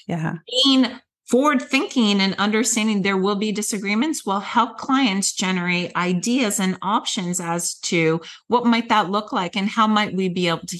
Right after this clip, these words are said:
Speaker 2: handle that, again, with the goal of preventing future conflict.
Speaker 1: Yeah, exactly. And again, it's the, the what ifs and the who, what,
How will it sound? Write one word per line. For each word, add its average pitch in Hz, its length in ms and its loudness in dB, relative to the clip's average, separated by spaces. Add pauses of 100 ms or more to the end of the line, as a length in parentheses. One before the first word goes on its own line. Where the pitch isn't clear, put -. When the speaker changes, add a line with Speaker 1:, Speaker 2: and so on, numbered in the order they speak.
(100)
Speaker 2:
handle 185 360 0
that, 294 320 2 (460)
again, 170 460 2 (280)
with 170 140 0
the 160 60 2
goal 165 260 4
of 160 140 0
preventing 151 480 -4
future 135 260 -6
conflict. - 640 -6 (560)
Speaker 1:
Yeah, 170 220 4 (240)
exactly. 208 640 0 (440)
And 190 100 4
again, 190 480 4
it's - 160 -2
the, 156 420 2
the 170 80 4
what 160 280 2
ifs - 520 0 (360)
and 180 340 4
the 160 240 0 (140)
who, 220 520 0
what, 185 340 0